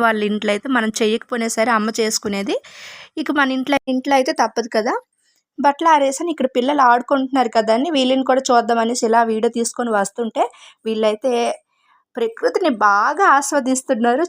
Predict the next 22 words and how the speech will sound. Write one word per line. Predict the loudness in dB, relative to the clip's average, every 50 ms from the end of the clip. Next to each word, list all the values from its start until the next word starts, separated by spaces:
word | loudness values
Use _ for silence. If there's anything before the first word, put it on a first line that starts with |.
| 0 2
చూడండి, | 4 4 4 4 4 2 0 -2 -4 _ _ _ _ _ _ _ _ _ -20 -20 -20 -20 -20 -20 -20 -20 -20 -20 -20 -20 -20 -20 -20 -10 -6 -2
చక్కగా | -2 -2 -2 -4 -2 0 2 2 4 4
మామిడి | 4 4 4 2 0 0
చెట్టుకి | 0 0 -2 -2 0 0 0 0
అయితే | 0 0 0 2
ఊయలు | 2 2 0 0 -2 -2
కట్టుకొని | -4 -4 -4 -4 -2 0 2 2 4
ఆడుకుంటున్నారు. | 2 2 0 0 0 0 0 0 -2 -2 -2 0 0 2 2 0 0 -2 -4 -6 -12 -20 -20 -20 -20 -20 -18 -18 -18 -18 -18 -18 -18 -18 -18 -18 -20 -20 -20 -20 -20 -20 -20 -20 -20 -20 -20 -20 -20 -20 -20 -20 -20 -20 -20 -20 -20 -20 -18 -8 -4
ఇలాంటివి | -2 0 0 0 -2 -4 -2 -2
చూసేటప్పుడు | -4 -2 -2 -2 0 0 0 -2 0 0 0 0
ఏంటంటే | 0 2 0 0 0 0 -2 -2 0
మనం | 0 0 0 -2 0 0
చిన్నప్పుడు | 0 0 0 0 0 0 -2 -4 -2 0
కూడా | 0 0 0 0 -2
మనం | -2 -2 -2 -2
చేసేవైతే | -2 -2 -2 -2 -2 -2 -4 -2 -4 -4
మనకు | -4 -4 -2 -2 0
బాగా | 2 2 2 0 -2 -2 -4
గుర్తొస్తుంటాయి | -4 -2 -2 -4 -2 0 -2 -2 -2 -2 -4 -4 -2 -2
కదా, | 0 0 0 0 -2
వీళ్ళకి | -2 -4 -4 -4 -4 -2 0
కూడా | 0 0